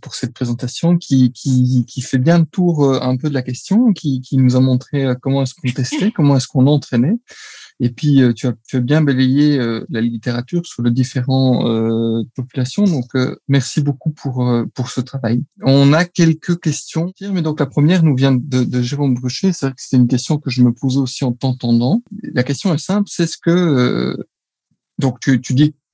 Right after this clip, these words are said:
le test ou l'endurance, c'est pas dé-, défini dans la, dans la question, mais est-ce que l'hyperventilation, même en isocapnie, est parfois mal tolérée par les patients ? Euh,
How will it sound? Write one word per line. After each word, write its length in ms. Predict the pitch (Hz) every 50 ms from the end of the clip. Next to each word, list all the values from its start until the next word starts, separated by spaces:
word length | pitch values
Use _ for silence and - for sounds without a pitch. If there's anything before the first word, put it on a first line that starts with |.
| _ - -
le 220 | - 117 123 127
test 560 | 123 - 147 139 - - - - - - - - -
ou 220 | 123 127 120 143
l'endurance, 680 | 143 160 175 165 143 143 131 151 147 135 127 - - - 127 127
c'est 180 | 127 - 135 127
pas 140 | 131 131 117
dé-, 160 | 120 127 - 123
défini 400 | 123 120 127 127 - - 135 131
dans 160 | 127 123 120
la, 400 | 120 120 120 117 117 117 117 120
dans 120 | 117 117
la 80 | 117 117
question, 320 | - 127 127 - - 160
mais 140 | 143 127 120
est-ce 120 | 123 -
que 80 | - 143
l'hyperventilation, 760 | 143 143 139 - 147 131 135 135 127 - 127 131 - - 160
même 160 | 147 131 127
en 140 | 127 127 139
isocapnie, 720 | 156 147 143 139 - - 117 113 _ - 165 180 190 175
est 40 | 156
parfois 300 | - 127 - - - 127
mal 220 | 131 143 147 135
tolérée 480 | - 143 120 131 120 123 151 175 208 - _ _ - - - - - _ _ _ _ _ _ _
par 200 | - 165 147 156
les 120 | 156 165 160
patients ? 500 | 160 156 143 - - - 139 127 120 123 - _ _ _ _ _ - - - _ _ _ -
Euh, 560 | 127 123 123 120 123 123 123 120 120 117 -